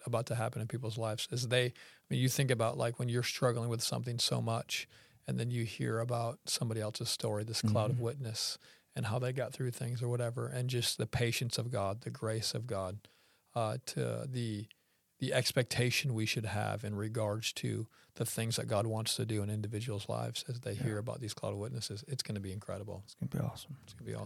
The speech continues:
Speaker 3: gonna be good.
Speaker 1: Hey, do you mind, uh, praying us out, Brent?
Speaker 3: Sure.
Speaker 1: You good with that?
Speaker 3: Sure.
Speaker 1: Let's do it.
Speaker 3: Oh, Father, we just thank you. Uh, God, we give you thanks.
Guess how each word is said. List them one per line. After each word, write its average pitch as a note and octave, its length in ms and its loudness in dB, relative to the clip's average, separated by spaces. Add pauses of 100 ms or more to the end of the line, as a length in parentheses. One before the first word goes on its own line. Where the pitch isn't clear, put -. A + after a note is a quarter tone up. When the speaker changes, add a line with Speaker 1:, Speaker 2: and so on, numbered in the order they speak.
Speaker 3:
gonna - 20 -4
be G2 80 -2
good. A#2 260 0 (1200)
Speaker 1:
Hey, D#3+ 160 12
do D#3+ 40 12
you D#3 80 12
mind, D3 360 10
uh, C3 220 12
praying C#3 280 8
us B2 140 8
out, C#3 260 8 (320)
Brent? - 240 6 (480)
Speaker 3:
Sure. D#3 260 6
Speaker 1:
You C#3+ 160 8
good C3 120 12
with C3+ 120 12
that? D3+ 300 10
Speaker 3:
Sure. C#3+ 240 8
Speaker 1:
Let's C3+ 160 0
do A2+ 160 6
it. G#2+ 120 0 (440)
Speaker 3:
Oh, C#3 280 10
Father, B2+ 440 8 (160)
we A#2 140 6
just B2 180 8
thank A#2+ 260 12
you. - 200 2 (460)
Uh, A#2 60 -12 (340)
God, G2+ 260 6
we G#2+ 100 6
give G2 180 4
you D#2+ 60 2
thanks. - 540 0